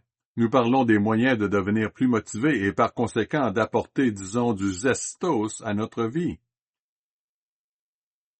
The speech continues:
Et j'en ai parlé brièvement, mais le numéro trois, cherchez la compréhension de tout votre cœur.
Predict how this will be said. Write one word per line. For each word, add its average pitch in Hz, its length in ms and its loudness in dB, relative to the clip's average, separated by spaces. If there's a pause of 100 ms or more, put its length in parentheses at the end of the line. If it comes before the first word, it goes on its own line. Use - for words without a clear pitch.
(840)
Et 135 420 2 (160)
j'en 120 240 4
ai 120 80 6
parlé 123 280 2
brièvement, 117 640 2
mais 107 120 2
le 110 140 4
numéro 117 360 4
trois, 123 380 0
cherchez - 420 0
la 120 160 2
compréhension 113 1200 -2
de 104 160 2
tout 135 200 2
votre 113 300 0
cœur. 120 400 -2